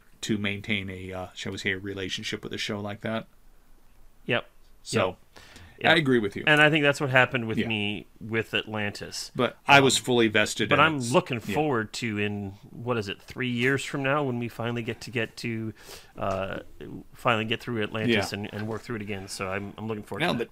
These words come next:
Speaker 1: the dynamic of, uh, Walking Through the Star-, not that one. Uh,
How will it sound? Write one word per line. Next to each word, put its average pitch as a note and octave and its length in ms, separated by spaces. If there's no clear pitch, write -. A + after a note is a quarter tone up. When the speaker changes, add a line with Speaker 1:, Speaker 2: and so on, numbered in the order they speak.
Speaker 1:
the B2+ 60
dynamic B2+ 540
of, A2 300
uh, A2 140
Walking A#2+ 340
Through A2+ 100
the G#2+ 80
Star-, - 320
not F#2+ 220
that E2 200
one. E2+ 120
Uh, G#2 320